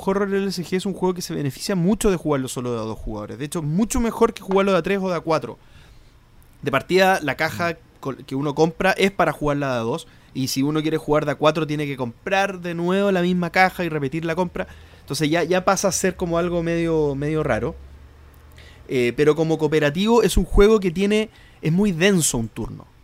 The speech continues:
Es muy denso. Entonces, mientras más de-, en un juego colaborativo,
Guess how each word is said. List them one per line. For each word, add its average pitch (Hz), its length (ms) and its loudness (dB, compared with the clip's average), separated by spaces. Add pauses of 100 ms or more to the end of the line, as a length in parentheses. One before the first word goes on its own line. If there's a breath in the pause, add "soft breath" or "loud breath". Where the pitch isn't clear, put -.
(160)
Es 131 100 -2
muy 185 280 2
denso. 156 440 0 (440 soft breath)
Entonces, 165 280 -2
mientras 165 320 0
más 214 320 0
de-, 233 140 0
en 165 100 2
un 180 80 0
juego 220 220 4
colaborativo, 190 840 0